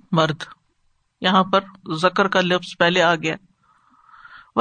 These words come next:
اناثن، اور عورتیں، یعنی بیٹے بیٹیاں دونوں دے دیتا ہے، و یجعل من یشاء، اور بنا دیتا ہے جس کو وہ چاہتا ہے،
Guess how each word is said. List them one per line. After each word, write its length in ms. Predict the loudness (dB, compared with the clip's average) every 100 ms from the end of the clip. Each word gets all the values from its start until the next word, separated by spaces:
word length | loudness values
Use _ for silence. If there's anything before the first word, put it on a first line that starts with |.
| 2
اناثن، 600 | 4 4 4 4 2 4
اور 140 | 4
عورتیں، 400 | 4 2 0 -6 -8 -14 _ _ _ _ _ _ -2
یعنی 180 | 2
بیٹے 280 | 4 4 4
بیٹیاں 320 | 4 4 2
دونوں 300 | 4 4 4
دے 140 | 2 0
دیتا 280 | 0 -6 -12
ہے، 200 | -16 _ _ _ _ _ _ -20 -20 -20 -2
و 120 | 4
یجعل 520 | 6 6 6 4 4 4 4
من 160 | 4
یشاء، 480 | 6 4 4 4 6 6 2 0
اور 300 | 2 4 4
بنا 380 | 2 4 4 4
دیتا 280 | 0 2 2
ہے 120 | 2
جس 280 | 2 0 2
کو 140 | 2
وہ 180 | 4 4
چاہتا 420 | 4 2 2 0
ہے، 80 | -2